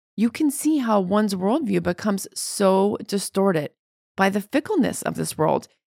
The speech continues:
And when worldview changes so drastically and harmfully, I would add, during these adolescent years, yes, depression, yes, hopelessness and anxiety, these all occur.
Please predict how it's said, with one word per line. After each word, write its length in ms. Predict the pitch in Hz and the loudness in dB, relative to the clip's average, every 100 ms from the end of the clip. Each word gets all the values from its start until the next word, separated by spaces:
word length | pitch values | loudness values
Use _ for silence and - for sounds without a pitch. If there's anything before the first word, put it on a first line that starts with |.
| _ - | _ 0
And 180 | 214 214 | 2 4
when 140 | 214 | 2
worldview 640 | 180 185 240 466 403 311 208 | 2 4 4 2 0 -2 -2
changes 520 | - 196 208 175 - | -4 0 0 -2 -6
so 420 | - - 208 254 | -8 0 2 2
drastically 800 | 233 190 180 - - - - - _ _ _ _ | 2 0 0 -4 -8 -6 -8 -10 _ _ _ _
and 240 | 208 233 147 | 2 2 2
harmfully, 720 | - - 277 392 - 131 147 | -2 2 2 2 -4 -2 0
I 140 | 170 | 0
would 200 | 160 165 | 2 0
add, 300 | 151 165 226 _ _ - | 2 0 0 _ _ 0
during 340 | 190 214 285 | 2 6 6
these 180 | 208 170 | 4 0
adolescent 540 | - 165 170 170 - - | 0 2 2 0 -4 -2
years, 540 | 175 233 156 170 - - _ _ | 2 2 2 -2 -10 -16 _ _
yes, 440 | 233 381 320 - - | 0 2 0 -6 -4
depression, 760 | 226 285 381 - 370 147 170 - - | 0 2 2 2 0 0 -4 -8 0
yes, 440 | 285 415 294 - - _ _ 269 | 0 2 -2 -6 -12 _ _ 2
hopelessness 640 | 415 - 302 - - - | 2 4 0 0 -6 -4
and 120 | 190 | -2
anxiety, 560 | 214 220 220 269 359 180 | 0 0 0 0 0 0
these 220 | 170 196 | 0 0
all 220 | 196 226 | 0 0
occur. 360 | 254 - 233 | 0 -2 0